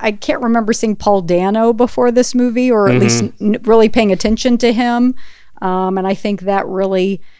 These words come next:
Speaker 1: kind of set him on a path of doing a lot of this, you know, um, you know, artsy, creative choices that, that he makes now, and, and
Speaker 2: But he's
Speaker 1: things
Speaker 2: so
Speaker 1: like
Speaker 2: good
Speaker 1: that.
Speaker 2: at it.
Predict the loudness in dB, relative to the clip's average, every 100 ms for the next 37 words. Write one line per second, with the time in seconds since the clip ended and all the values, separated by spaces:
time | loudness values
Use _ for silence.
0 | _ -2 -2 0 0 2 0 0 -2 -2
1 | -2 0 -2 -4 -8 -4 -4 -4 -4 -4
2 | -4 -6 -10 -14 -10 -6 -4 -4 -6 -16
3 | -20 _ _ _ -10 -6 -6 -6 -10 -10
4 | -6 -4 -4 -4 -6 -4 -2 -2 -4 -2
5 | -2 -2 -2 0 0 0 -2 0 -4 -4
6 | -4 -4 -2 0 0 -2 -4 -4 -2 0
7 | 0 0 -4 -4 0 2 2 2 2 2
8 | 0 0 -2 -6